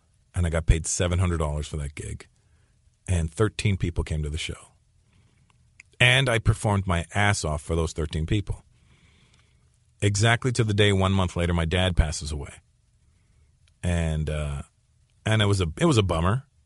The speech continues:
but he was sick, so, you know, it kinda, it was a relief and, and sadness at the same time. You know, you don't wanna see your father in pain. And,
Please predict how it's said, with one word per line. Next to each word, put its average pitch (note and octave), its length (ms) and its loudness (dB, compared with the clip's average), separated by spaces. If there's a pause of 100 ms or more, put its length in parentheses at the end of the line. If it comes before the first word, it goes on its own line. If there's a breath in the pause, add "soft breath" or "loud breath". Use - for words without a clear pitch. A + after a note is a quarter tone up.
(340)
but D3 120 2
he D3+ 40 4
was C3+ 140 0
sick, G#2 280 -2
so, - 140 -2
you F#2 160 2
know, E2+ 100 0
it D#2+ 120 -4
kinda, E2 380 -2 (640 soft breath)
it - 60 -6
was G2+ 120 0
a G#2 40 2
relief F#2+ 800 0
and, F2 540 0
and E2+ 320 -2
sadness F2 500 -2
at E2+ 100 -4
the - 60 -10
same E2+ 240 -2
time. F2 300 0
You E2 80 0
know, E2+ 160 0
you E2 140 -2
don't E2 100 0
wanna D#2+ 100 0
see D#2+ 140 -6
your D#2 80 -6
father D2 280 -4
in C#2+ 100 -4
pain. A#2 440 0 (540 soft breath)
And, F2 300 -2